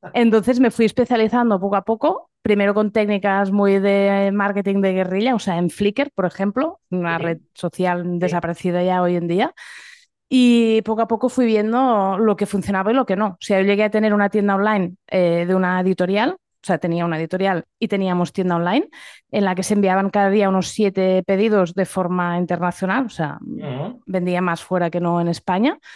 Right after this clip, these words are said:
Speaker 2: Sí.
Speaker 1: Y, y claro, cuando ves esto, eh, o sea, estás expuesto en los inicios de las tiendas online, o sea, hablo de hace más de diez años, ¿eh?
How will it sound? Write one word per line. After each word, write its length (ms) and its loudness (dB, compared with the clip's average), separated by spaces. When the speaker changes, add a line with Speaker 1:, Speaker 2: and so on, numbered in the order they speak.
Speaker 2:
Sí. 420 -10
Speaker 1:
Y, 840 4
y 120 0
claro, 220 2
cuando 280 2
ves 180 2
esto, 560 -2
eh, 140 -12
o 60 -6
sea, 140 -2
estás 180 0
expuesto 720 -2
en 260 -2
los 240 0
inicios 560 0
de 120 -2
las 120 -8
tiendas 320 0
online, 300 0
o 40 -2
sea, 140 -4
hablo 180 0
de 60 2
hace 220 -2
más 160 -2
de 60 -2
diez 220 -2
años, 300 -6
¿eh? 140 -2